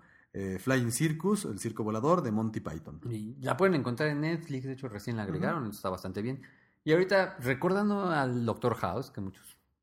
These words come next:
Speaker 2: recuerdan a Hugh Laurie solo como el doctor House, pues también es, ah, comediante. De hecho, escribió un libro, yo se los recomiendo.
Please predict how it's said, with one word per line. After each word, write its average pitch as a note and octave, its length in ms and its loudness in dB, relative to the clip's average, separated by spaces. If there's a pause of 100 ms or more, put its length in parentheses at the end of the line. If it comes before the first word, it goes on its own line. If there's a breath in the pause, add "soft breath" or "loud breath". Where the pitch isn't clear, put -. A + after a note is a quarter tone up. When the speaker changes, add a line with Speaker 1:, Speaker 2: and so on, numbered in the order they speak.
(220)
Speaker 2:
recuerdan G#2+ 340 -2
a - 40 -8
Hugh C3 100 0
Laurie A2+ 180 4
solo G#2+ 240 0
como F#2+ 140 -2
el F2 40 -2
doctor F2+ 240 -4
House, G#2+ 320 -4
pues - 140 -14
también A2+ 300 -2
es, - 220 -8
ah, F#2+ 320 -10 (160)
comediante. C3 800 2 (200 loud breath)
De D3+ 80 0
hecho, D3+ 100 -4
escribió C3 320 2
un C3 80 4
libro, B2+ 380 2
yo B2 100 0
se A2+ 120 -2
los G#2 140 -2
recomiendo. G2+ 540 -4